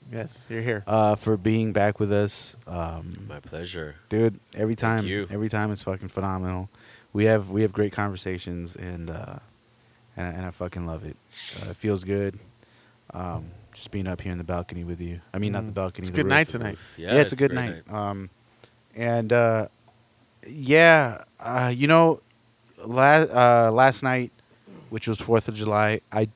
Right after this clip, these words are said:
Speaker 2: I didn't, I didn't celebrate fourth of July. I didn't celebrate Independence Day, and it wasn't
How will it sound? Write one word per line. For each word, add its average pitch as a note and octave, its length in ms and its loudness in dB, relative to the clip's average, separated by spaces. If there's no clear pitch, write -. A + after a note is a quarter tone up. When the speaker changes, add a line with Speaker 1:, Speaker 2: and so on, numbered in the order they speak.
Speaker 2:
I G#2+ 220 2
didn't, A#2 760 -2
I G#2 80 0
didn't B2+ 300 0
celebrate G2 640 2
fourth G#2 360 0
of F2 60 -6
July. D2+ 320 -12
I F#2 40 -4
didn't A#2+ 240 0
celebrate G#2+ 480 4
Independence F2 560 -6
Day, E2+ 180 -10
and B2 440 4
it B2 180 6
wasn't D#3 800 4